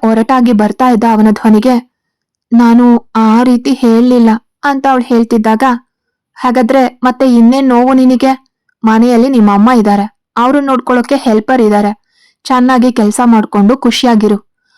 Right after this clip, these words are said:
ಅನಗತ್ಯ ವಿಷಯಗಳಲ್ಲಿ ಬೆರಳು ಕಾಲು ಹಾಕಿ ನಿನ್ ಪ್ರಾಣದ ಮೇಲೆ ತಂದ್ಕೊಳ್ಬೇಡ,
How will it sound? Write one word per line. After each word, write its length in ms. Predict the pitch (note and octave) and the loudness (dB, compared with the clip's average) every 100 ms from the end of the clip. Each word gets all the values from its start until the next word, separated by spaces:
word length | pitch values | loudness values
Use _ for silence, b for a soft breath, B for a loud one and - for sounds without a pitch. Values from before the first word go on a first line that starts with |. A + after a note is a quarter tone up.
| _ _ - | _ _ -4
ಅನಗತ್ಯ 520 | A3 A#3 B3+ B3 B3 | 0 0 0 -2 -2
ವಿಷಯಗಳಲ್ಲಿ 580 | G#3+ - A3+ A3 G#3 G#3+ | -2 -2 0 0 2 0
ಬೆರಳು 420 | G3+ G#3 A3 G#3+ | 0 2 2 0
ಕಾಲು 340 | A3 G#3 G#3+ | -2 -2 0
ಹಾಕಿ 560 | G#3 G3+ - C#4 A3 - _ _ - | 0 -2 -2 -2 -2 -6 _ _ -10
ನಿನ್ 220 | C4 A#3+ | -2 -2
ಪ್ರಾಣದ 440 | A3 G3+ G3 A#3+ G#3+ | 0 -2 0 0 0
ಮೇಲೆ 400 | G#3+ G3 G3 _ - | 0 0 -4 _ -4
ತಂದ್ಕೊಳ್ಬೇಡ, 580 | A3 A3 B3 G#3+ G3 | 0 0 0 0 -2